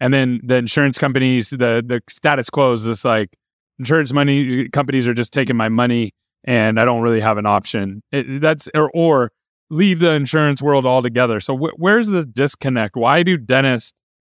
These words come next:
have this hate relationship with, with, uh, dental insurance companies the way that they do?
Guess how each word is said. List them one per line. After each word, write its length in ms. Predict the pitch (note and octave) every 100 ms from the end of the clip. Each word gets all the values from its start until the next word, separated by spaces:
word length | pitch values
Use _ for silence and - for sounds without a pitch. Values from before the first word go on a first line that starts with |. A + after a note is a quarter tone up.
| _ _
have 300 | A2 B2+ B2
this 420 | B2 A#2+ - - - _ _ -
hate 340 | A2+ B2+ D3
relationship 840 | C3 A#2+ B2+ B2 E3 C#3 - B2+ A2+
with, 300 | A#2+ A#2 - _ _ _ _
with, 280 | B2 A#2 G2+
uh, 260 | B2 A2+ G#2+
dental 320 | G#2 A#2+ A#2
insurance 420 | A2 - A#2 G#2
companies 400 | - G2+ A2 G#2+
the 80 | G#2
way 100 | G#2
that 160 | G2 F#2+
they 120 | F#2+
do? 140 | F#2